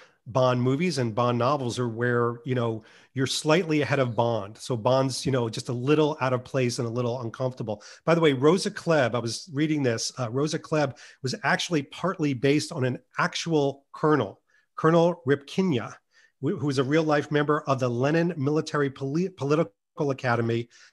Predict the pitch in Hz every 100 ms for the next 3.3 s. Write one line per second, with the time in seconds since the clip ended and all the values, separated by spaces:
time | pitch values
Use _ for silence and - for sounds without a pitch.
0 | _ _ 135 131 131 170 180 156 156 147
1 | 147 - 139 139 160 131 - 139 165 160
2 | 147 120 120 120 _ _ 123 117 117 117
3 | 131 123 120